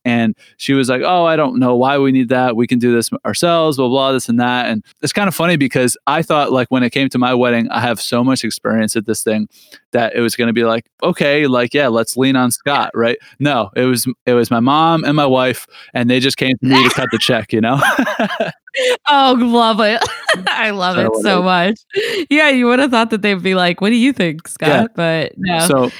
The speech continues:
Speaker 2: No, I mean, I get that a lot because some people, it depends on where you are and what it is, and, and I know a coordinator, it's not always the right fit for everyone, I guess you'll say.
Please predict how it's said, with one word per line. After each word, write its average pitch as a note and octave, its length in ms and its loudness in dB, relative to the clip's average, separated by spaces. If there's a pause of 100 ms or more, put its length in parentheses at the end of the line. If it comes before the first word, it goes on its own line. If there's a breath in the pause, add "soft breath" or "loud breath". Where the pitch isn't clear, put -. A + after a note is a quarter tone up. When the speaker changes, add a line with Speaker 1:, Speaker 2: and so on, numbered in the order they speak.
Speaker 2:
No, C#4 220 4
I C#4+ 200 4
mean, D4 100 2
I D#4 120 4
get C#4 240 -2
that A#3+ 180 2
a G#3 80 2
lot F3 240 2
because F#3+ 260 -2
some G3+ 220 -2
people, F3 560 0
it A#3 80 -2
depends D#4+ 340 2
on A#3+ 120 0
where A3 80 2
you G3+ 160 2
are G3 400 2
and D#3+ 280 -2
what F#3 160 0
it F3 140 -2
is, F3+ 240 -2
and, D#3 300 0
and E3 120 -2
I F#3 140 2
know F3 220 0
a D3 40 -4
coordinator, D3+ 600 -4
it's - 160 -6
not G3 180 2
always E3+ 480 -2
the F3 80 -4
right D3+ 180 -2
fit C#3+ 160 -4
for C#3 120 -6
everyone, D#3+ 560 -4
I G3 80 -4
guess G3 240 -6
you'll G3+ 100 -4
say. A3 340 -4